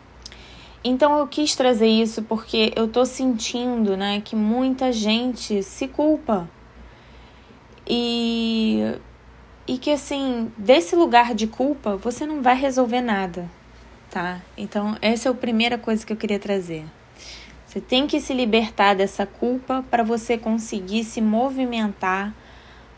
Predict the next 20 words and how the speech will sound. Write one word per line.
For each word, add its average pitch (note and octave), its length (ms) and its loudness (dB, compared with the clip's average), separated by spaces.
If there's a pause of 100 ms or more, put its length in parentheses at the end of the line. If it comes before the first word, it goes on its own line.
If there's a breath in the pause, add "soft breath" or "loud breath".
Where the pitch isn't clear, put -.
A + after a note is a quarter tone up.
pra C4 140 6
fazer C#4 260 0
algo C#4 240 2
de B3+ 100 -4
bom A#3+ 220 2
na B3 100 -4
sua A#3+ 220 -4
vida. F3 340 -6 (1600 loud breath)
E D#4+ 100 4
por F#4 260 2
que G#4 140 0
que F#4+ 120 0
você D#4 320 0
não E4 240 -2
deveria C4 600 2
cu-, C4 260 -6
se - 240 -6
culpar A3 720 0 (160)
pelas C4 460 0
decisões G#3+ 1000 0